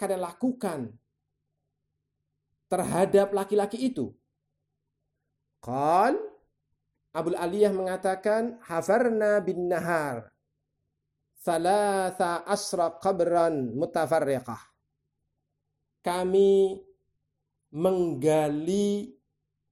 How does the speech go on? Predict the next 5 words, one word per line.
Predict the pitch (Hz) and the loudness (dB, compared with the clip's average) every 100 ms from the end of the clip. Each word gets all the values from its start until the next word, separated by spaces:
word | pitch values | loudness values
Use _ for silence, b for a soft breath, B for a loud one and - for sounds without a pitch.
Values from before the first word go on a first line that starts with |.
| _ _ _ | _ _ _
tiga | 226 175 - 170 160 - | -4 -4 0 2 2 0
belas | - 160 175 175 - - - | -4 0 2 2 0 -12 -2
kubur | 202 143 190 190 147 101 - _ _ _ _ _ _ _ _ - | 0 10 12 12 10 -2 -14 _ _ _ _ _ _ _ _ 0
yang | 156 185 185 - | 2 2 0 -4
terpisah-pisah. | 196 - 202 196 220 - - 240 196 151 | -6 -2 -4 -4 -6 -8 -2 -2 -2 -8